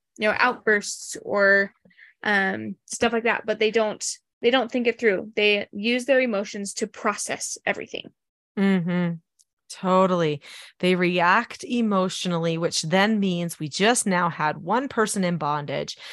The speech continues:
Speaker 2: that now perpetuated another person in emotional bondage. And now everybody
Speaker 1: Or a whole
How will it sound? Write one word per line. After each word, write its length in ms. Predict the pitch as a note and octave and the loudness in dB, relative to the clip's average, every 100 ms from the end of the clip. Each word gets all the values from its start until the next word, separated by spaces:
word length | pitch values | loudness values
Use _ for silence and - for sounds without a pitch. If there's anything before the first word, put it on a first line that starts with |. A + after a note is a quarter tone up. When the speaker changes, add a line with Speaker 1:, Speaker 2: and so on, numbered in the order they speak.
| - - | -18 0
Speaker 2:
that 160 | F#3+ E3+ | 4 4
now 260 | F#3 F#3 A3 | 6 8 6
perpetuated 840 | - G#3 F#3 E3+ - D3+ D#3 D#3 | 4 0 0 -2 -2 -2 -2 -2
another 540 | - F#3 F#3 G3+ B3+ C4 | 0 2 4 6 6 4
person 560 | G3+ G3+ E3+ - - - | 4 0 0 -2 -8 -8
in 200 | D#3+ D#3 | -4 -4
emotional 500 | D3 - - - - | -4 -4 -6 -6 -4
bondage. 460 | C#3+ D3 - D#3 | -4 -2 -4 -2
And 100 | - | 0
now 180 | F3+ E3 | 4 4
everybody 680 | - G3+ G3+ A#3+ A3+ F3 F3 | 4 2 4 4 6 6 6
Speaker 1:
Or 80 | |
a 20 | |
whole 20 | G#3 | 4